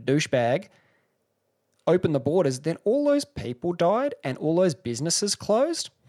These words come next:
Hmm, vote Labor." Amazing. And if they don't do that, I'll be disappointed because I think politics needs to be meaner. It's one thing politics is missing, I think, is they're not mean enough to each other. And I think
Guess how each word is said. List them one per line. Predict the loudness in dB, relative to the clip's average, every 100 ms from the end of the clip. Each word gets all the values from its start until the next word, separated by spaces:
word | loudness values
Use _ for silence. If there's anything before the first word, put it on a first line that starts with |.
| -12
Hmm, | -10 -10 _
vote | -6 -4
Labor." | -4 -6 -6 -8 -10 _ _ _ _ _ _ _ _ _ _ _ _ _ _ _ _ _ _ _ _ _ _ _ _ _ _ _ _
Amazing. | -4 0 0 0 -4 -10 _ _ _ _ _ _ _ _ _ _ _ _ _ _ -6
And | -2 0
if |
they | 2 0
don't | 2 0 0 0
do | -2 -2
that, | -2 0
I'll | 0
be | 0
disappointed | -2 -2 -4 -8 -10 -14 _ _ _ _ _ _ -8
because | -2
I | 0
think | 0 -4
politics | -2 -2 -4 -8
needs | -10 -10 -10
to |
be | -12
meaner. | -12 -12 -12 -16 _ _ _ _ _ _ _
It's | -6
one | -6
thing | -4
politics | -6 -6 -8 -10 -8
is | -6
missing, | -4 -2 -2
I | -4
think, | -4 -6
is | -6
they're | -6
not | -8
mean | -10 -12
enough | -12 -14
to | -16
each | -12 -10
other. | -10 -12 -18 -8
And | -2
I | 0
think | 0 -2